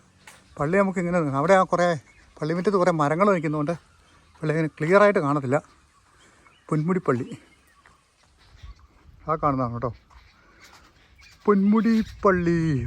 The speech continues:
മാതാവിൻ്റെ പള്ളിയാ. ഇത്തിരി ഭംഗിയുണ്ടല്ലോ കാണാൻ. ഈ വഴി സൈഡിൽ ഇങ്ങനെ ഇരിക്കുന്നതാണ്. ഇപ്പോൾ വീഡിയോ നിർത്താറായി. താഴെ കൊന്നത്തടി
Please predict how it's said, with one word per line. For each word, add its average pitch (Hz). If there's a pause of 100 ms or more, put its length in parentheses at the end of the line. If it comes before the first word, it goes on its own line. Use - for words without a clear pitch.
(460)
മാതാവിൻ്റെ 175
പള്ളിയാ. 143 (1800)
ഇത്തിരി 226
ഭംഗിയുണ്ടല്ലോ 180
കാണാൻ. 156 (640)
ഈ -
വഴി 156
സൈഡിൽ 185
ഇങ്ങനെ 165
ഇരിക്കുന്നതാണ്. 156 (2500)
ഇപ്പോൾ 196
വീഡിയോ 208
നിർത്താറായി. 196
താഴെ 180
കൊന്നത്തടി 190